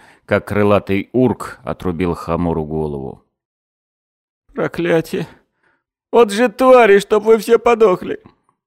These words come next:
Знакомый старика явно потерял контроль над собой и выкрикнул эти слова слишком громко. Даже некоторые из стоящих вдалеке людей повернулись в нашу сторону.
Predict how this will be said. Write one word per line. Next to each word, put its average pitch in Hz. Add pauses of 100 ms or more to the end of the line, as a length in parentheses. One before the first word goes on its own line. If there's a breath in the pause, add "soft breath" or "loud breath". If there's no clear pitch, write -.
(360)
Знакомый 90
старика 90
явно 85
потерял 80
контроль 87
над 87
собой 78 (380)
и 90
выкрикнул 90
эти 87
слова 82
слишком 80
громко. 78 (420)
Даже 98
некоторые 98
из 87
стоящих 90
вдалеке 85
людей 82
повернулись 78
в -
нашу 71
сторону. -